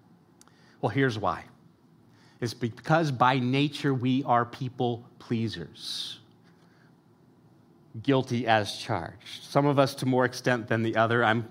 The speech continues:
to the more extent, okay? I am a, by nature a people pleaser, but that's in all of our hearts.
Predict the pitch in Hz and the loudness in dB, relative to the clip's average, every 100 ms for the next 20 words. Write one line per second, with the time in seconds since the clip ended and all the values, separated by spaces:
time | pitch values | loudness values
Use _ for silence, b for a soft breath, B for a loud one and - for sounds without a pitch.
0 | - - 113 113 107 101 - - 87 - | -8 -2 0 2 0 0 -2 -2 -2 -4
1 | - - 107 - 107 110 139 165 160 143 | -14 -6 -4 -2 0 2 4 4 4 2
2 | - 143 143 151 160 - 151 127 B B | 4 4 6 4 2 2 0 0 B B
3 | 151 156 156 190 180 160 151 - 175 170 | 2 2 2 0 2 2 2 2 2 4
4 | 151 156 196 - 208 180 196 220 226 175 | 4 6 4 4 2 4 4 6 6 6
5 | 165 - 214 180 139 - - - - | 6 6 6 6 4 -2 -8 -8 -8